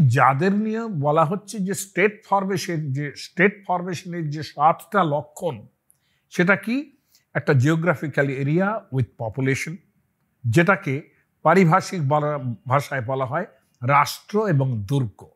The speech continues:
কখনো কখনো নগরও বলা হয় দুর্গের পরিবর্তে। তাহলে রাষ্ট্র মানে জনপদ, পপ-, মানে geographical area, এবং অবধারিতভাবে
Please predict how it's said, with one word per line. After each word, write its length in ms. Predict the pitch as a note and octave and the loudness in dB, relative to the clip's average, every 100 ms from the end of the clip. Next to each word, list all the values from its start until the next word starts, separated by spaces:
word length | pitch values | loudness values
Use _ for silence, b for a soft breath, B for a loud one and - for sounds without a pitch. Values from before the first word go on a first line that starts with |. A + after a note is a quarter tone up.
| _ _ _ - | _ _ _ 0
কখনো 340 | F3 F#3 F3+ | 2 2 -2
কখনো 320 | E3+ C3 C#3+ | -4 -4 -2
নগরও 540 | A#2+ B2 C#3 D3+ F3 C#3 | -2 0 0 2 2 0
বলা 260 | B2+ B2 | -2 -4
হয় 140 | A2+ B2+ | -6 -6
দুর্গের 440 | G#2+ A#2+ G#2+ A2+ | -6 -8 -6 -10
পরিবর্তে। 600 | G2 G2+ F#2 F2+ _ - _ _ _ _ _ - | -10 -16 -18 -20 _ -20 _ _ _ _ _ 0
তাহলে 220 | D#3 C3 | 4 4
রাষ্ট্র 480 | D3 C#3 - - G#3+ | 4 4 0 -2 0
মানে 220 | D#3+ C3 | 2 0
জনপদ, 640 | G#2+ B2 C3+ C3 E3 F#3+ - _ _ _ _ _ _ _ _ - | -2 -2 -2 0 0 -2 -8 _ _ _ _ _ _ _ _ -6
পপ-, 420 | G#2+ - _ A#2 | -6 -6 _ -10
মানে 360 | A#2 A#2 A2 A2 _ _ _ _ _ _ - G#2+ | -6 -6 -8 -16 _ _ _ _ _ _ -14 0
geographical 680 | A2+ C#3 D3 C#3 C#3+ C3 A2+ - | 4 4 4 2 0 -8 -10 -2
area, 340 | C#3+ E3 G3 - _ _ _ _ _ _ _ | 2 2 2 -4 _ _ _ _ _ _ _
এবং 240 | D3+ G3 C4 - _ _ _ _ _ - | -2 -2 -2 -10 _ _ _ _ _ -2
অবধারিতভাবে 1120 | D3+ E3+ D3+ A3 G#3+ A#3 G3 G#3+ G3 G3+ - | 2 4 4 2 0 -4 -2 0 -2 -2 -4